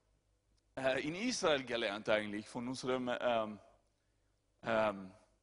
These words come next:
Guide, unserem Führer, in, in, unser Reiseführer unten im Land. Er hat gefragt, wie war es überhaupt möglich, für dieses Volk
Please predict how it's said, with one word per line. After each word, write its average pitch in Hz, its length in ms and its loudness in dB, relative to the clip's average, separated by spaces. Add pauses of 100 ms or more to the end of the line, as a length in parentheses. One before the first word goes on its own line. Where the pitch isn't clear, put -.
(180)
Guide, 156 340 6
unserem 147 300 -2
Führer, 170 440 4
in, 117 260 0
in, 110 320 -4
unser 135 280 0
Reiseführer 139 680 2
unten 113 300 -2
im 107 140 -2
Land. 95 360 0 (1800)
Er - 80 0
hat 190 140 0
gefragt, 170 500 0
wie 202 80 -8
war 196 160 2
es 202 220 -8
überhaupt 226 420 -4
möglich, 208 580 -10 (960)
für 147 80 -6
dieses 196 320 -8
Volk 220 460 0